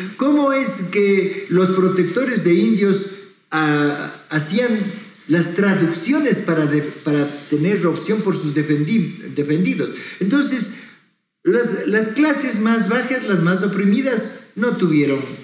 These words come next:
independencia ni libertad.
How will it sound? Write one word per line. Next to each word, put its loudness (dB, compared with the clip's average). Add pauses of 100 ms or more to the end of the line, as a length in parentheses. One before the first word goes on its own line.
(720)
independencia -2 (140)
ni 4
libertad. 0